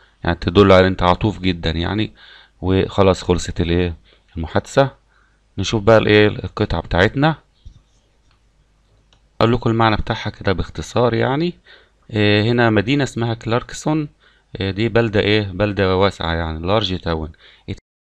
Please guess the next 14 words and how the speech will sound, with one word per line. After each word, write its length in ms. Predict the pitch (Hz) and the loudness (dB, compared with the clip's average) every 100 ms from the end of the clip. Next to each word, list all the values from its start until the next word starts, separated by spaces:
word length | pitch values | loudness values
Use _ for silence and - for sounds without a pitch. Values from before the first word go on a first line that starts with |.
| _ _ _ 151 | _ _ _ -10
Fifty 420 | - - 151 135 | -8 -6 -6 -6
thousand 640 | - 135 131 175 151 127 | -4 -2 -2 -4 -6 -4
people، 520 | 104 107 135 131 143 131 - - - | -4 -4 -2 0 -2 -2 -10 -20 -4
فيها 180 | 120 | 0
خمسين 480 | 120 113 104 123 117 | 0 -2 -2 -2 0
ألف 240 | 120 110 98 | 0 -2 -2
بيعيشوا 400 | 101 107 - 101 | -2 -2 -2 -2
إيه؟ 240 | 104 101 _ _ - | 0 -2 _ _ -20
فيها 540 | - 110 92 87 80 80 | -4 0 0 -2 -6 -6
من 220 | 87 90 | -4 -4
الناس 420 | 92 98 92 - | -2 -2 -4 -4
يعني. 240 | 82 78 73 _ - _ - | -6 -6 -10 _ -20 _ -12
It 40 | - | -12
sits، 560 | - 151 156 - - | -6 -4 -4 -8 -16